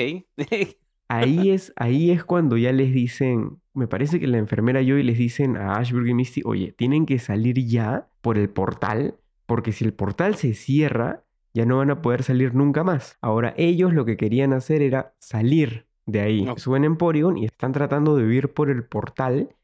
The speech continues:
Speaker 2: mientras los misiles los persiguen.
Speaker 1: Ok.
Speaker 2: Ahí es cuando Pikachu dispara un impactrueno a los misiles.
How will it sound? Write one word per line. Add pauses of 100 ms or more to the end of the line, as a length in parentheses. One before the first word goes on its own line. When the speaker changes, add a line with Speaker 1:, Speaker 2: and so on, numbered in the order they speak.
(400)
Speaker 2:
mientras
los
misiles
los
persiguen.
Speaker 1:
Ok. (120)
Speaker 2:
Ahí (100)
es
cuando
Pikachu
dispara
un
impactrueno
a
los
misiles.